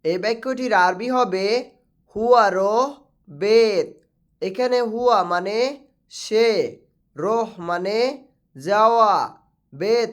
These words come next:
মানে বাড়ি। "হুয়া রোহ বেত।" সে বাড়িতে চলে যাবে। "এটার চার পিস দেন।" এই বাক্যটির আরবি হবে "হাদা আতিনি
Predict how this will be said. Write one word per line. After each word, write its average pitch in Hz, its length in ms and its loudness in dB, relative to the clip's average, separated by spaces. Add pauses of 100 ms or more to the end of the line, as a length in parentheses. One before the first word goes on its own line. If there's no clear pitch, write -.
মানে 175 380 -2 (520)
বাড়ি। 202 540 2 (680)
"হুয়া 220 320 4
রোহ 202 360 2 (520)
বেত।" 208 520 0 (520)
সে 196 260 -4 (120)
বাড়িতে 190 580 0 (640)
চলে 220 320 0
যাবে। 226 420 2 (720)
"এটার 214 560 4 (340)
চার 196 300 2 (100)
পিস 247 340 -8 (140)
দেন।" 233 400 2 (560)
এই 175 160 -2
বাক্যটির 240 640 -4
আরবি 185 340 0
হবে 196 360 -2 (640)
"হাদা 202 540 2 (640)
আতিনি 240 720 0